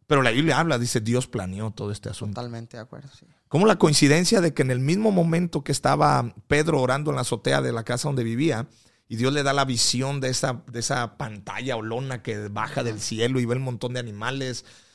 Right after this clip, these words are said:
Speaker 1: y an-, animales impuros para los judíos, y le dice, "Mata y come"?
Speaker 2: Ujú.
Speaker 1: En ese mismo instante estaba Cornelio en otro lugar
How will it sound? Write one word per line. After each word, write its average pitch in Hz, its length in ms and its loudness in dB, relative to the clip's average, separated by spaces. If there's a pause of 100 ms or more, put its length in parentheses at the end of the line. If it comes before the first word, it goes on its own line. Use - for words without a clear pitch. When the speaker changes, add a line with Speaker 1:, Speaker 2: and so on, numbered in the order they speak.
(120)
Speaker 1:
y 113 180 -14
an-, 117 200 -8
animales 127 460 2
impuros 127 500 -2
para 120 160 -2
los 117 160 -6
judíos, 131 500 0
y 120 40 -4
le 117 80 0
dice, 120 220 0
"Mata 127 300 0
y 143 60 -2
come"? 190 480 -4 (380)
Speaker 2:
Ujú. 147 160 -20
Speaker 1:
En 143 260 6
ese 320 320 4
mismo 214 340 2
instante 180 440 0
estaba 165 340 -6
Cornelio 143 480 -4
en 117 140 -4
otro 170 260 -4
lugar 143 420 -2